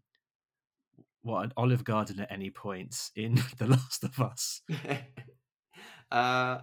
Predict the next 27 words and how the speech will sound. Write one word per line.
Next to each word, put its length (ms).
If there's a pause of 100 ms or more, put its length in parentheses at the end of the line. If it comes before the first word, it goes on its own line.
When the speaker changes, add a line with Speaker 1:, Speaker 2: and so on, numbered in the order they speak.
(120)
Speaker 2:
I 180 (140)
do 180
not 220
recall. 640 (960)
And 100
if 120
they 80
Speaker 1:
Okay. 100
Speaker 2:
did, 180
then 140
that 220
product 280
placement 360
clearly 260
didn't 280 (180)
have 100
any 180
<laughs> 60
effect 340
on 140 (100)
me. 180 (1600)
Speaker 1:
True. 300 (500)
Okay. 440 (300)
So 600 (800)
maybe 500
Halo 360
two. 360